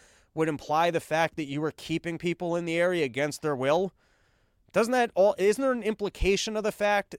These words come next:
that after being forced to provide people a safe way of passage, that they didn't previously have a safe way of passage? And so therefore, when you were killing them, it's not that they just chose to remain and be a human shield.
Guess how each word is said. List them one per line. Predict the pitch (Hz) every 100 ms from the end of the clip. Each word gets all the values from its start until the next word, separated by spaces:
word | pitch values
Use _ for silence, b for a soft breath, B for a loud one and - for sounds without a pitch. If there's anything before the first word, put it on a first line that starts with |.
| -
that | 160 175
after | 170 185 185
being | 180 170
forced | 147 - 202 185
to | 208
provide | 180 156 160 175 160
people | 160 143 147 143 135 b b b
a | 156
safe | - 175 180 -
way | 175
of | 170 135
passage, | 151 160 165 202 202 170 - _ -
that | 147
they | 156
didn't | 143 160 175 175
previously | - - 170 170 170 - 185 160 - -
have | - 151 165
a | 190
safe | - 202 -
way | 208
of | 208
passage? | 190 196 208 240 247 202 b b b b
And | -
so | 160 170
therefore, | 160 185 175 202 196 190 175 b
when | - 156
you | 175
were | 180
killing | 160 - 175 202 208
them, | 220 214 -
it's | 160 -
not | 165 170
that | 180
they | - 160
just | 156 151 -
chose | - 151 170
to | - 165
remain | 160 151 165 165
and | 143
be | 143 151
a |
human | 120 160 160
shield. | 143 143 165 208 185